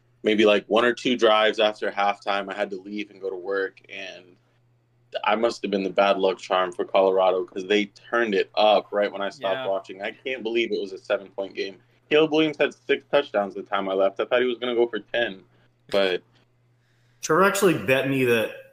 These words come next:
Speaker 3: he bet me dinner that Shedeur Sanders was gonna go under free, uh, hundred and fourteen passing yards. Sanders came through.
Speaker 2: Yeah, he
Speaker 1: Shredded
Speaker 2: did.
Speaker 1: it.
Speaker 3: And that
Speaker 1: Gary ate
Speaker 3: fresh-,
Speaker 1: free Chipotle.
Speaker 3: that freshman,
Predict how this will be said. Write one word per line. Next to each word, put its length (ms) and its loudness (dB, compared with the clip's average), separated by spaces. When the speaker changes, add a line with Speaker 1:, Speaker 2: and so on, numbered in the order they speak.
Speaker 3:
he 140 -8
bet 260 -2
me 140 -4
dinner 400 -6
that 180 -6
Shedeur 320 -8
Sanders 400 -8
was 140 -14
gonna 180 -12
go 180 -4
under 220 -4
free, 600 -6
uh, 260 -10
hundred 280 -8
and 120 -8
fourteen 360 -8
passing 400 -6
yards. 500 -12
Sanders 320 -6
came 220 -4
through. 360 2
Speaker 2:
Yeah, 300 -12
he 80 -20
Speaker 1:
Shredded 340 4
Speaker 2:
did. 80 4
Speaker 1:
it. 80 -6
Speaker 3:
And 80 0
that 220 2
Speaker 1:
Gary 240 4
ate 60 4
Speaker 3:
fresh-, 160 4
Speaker 1:
free 140 -2
Chipotle. 540 2
Speaker 3:
that 240 0
freshman, 800 2